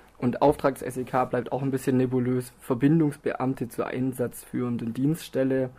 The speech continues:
Beurteilung der Lage, gewalttätige Aktionen waren nicht auszuschließen.“ Bleibt ein bisschen offen, was da tatsächlich, äh, also wie das abgelaufen ist. Aber interessant, dass sie da auf jeden Fall auch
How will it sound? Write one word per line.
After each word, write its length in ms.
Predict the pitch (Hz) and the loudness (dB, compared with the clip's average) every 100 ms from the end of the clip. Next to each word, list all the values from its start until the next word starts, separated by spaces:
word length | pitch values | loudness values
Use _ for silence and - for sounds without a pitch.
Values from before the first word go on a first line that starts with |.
| - - - | -20 -20 -8
Beurteilung 500 | - 127 131 123 127 | -2 0 0 0 0
der 100 | 120 | 0
Lage, 300 | 120 127 127 | 2 2 0
gewalttätige 760 | 120 117 127 123 131 117 117 131 | -4 0 0 0 -4 -4 -4 -4
Aktionen 420 | - 127 127 113 | -6 -4 -2 -2
waren 240 | 110 120 | -2 -4
nicht 260 | 117 117 - | -4 -6 -6
auszuschließen.“ 840 | 117 - - 117 - 110 - - 127 - - - - | -6 -6 -12 -14 -14 -14 -12 -14 -14 -20 -20 -20 -4
Bleibt 240 | 135 120 | -2 0
ein 80 | 131 | -2
bisschen 420 | 123 - 123 120 | -4 -4 -4 -4
offen, 480 | 117 120 117 127 123 | -4 -4 -2 -4 -2
was 500 | 123 120 - - - - | -4 -6 -10 -20 -20 -12
da 140 | - | -10
tatsächlich, 560 | - 113 127 117 - 113 - - | -8 -8 -8 -8 -8 -8 -10 -10
äh, 280 | 120 113 - | -8 -8 -8
also 200 | 120 117 | -6 -6
wie 60 | |
das 140 | 117 - | -6 -6
abgelaufen 420 | - 120 123 123 | -6 -4 -4 -4
ist. 100 | 117 | 2
Aber 140 | 151 | 4
interessant, 420 | 160 147 139 139 | 4 4 0 0
dass 100 | 131 | 0
sie 80 | 127 | -4
da 100 | 123 | -4
auf 100 | 120 | -4
jeden 140 | - 117 | -6 -8
Fall 160 | - | -6
auch 220 | - 117 | -4 -4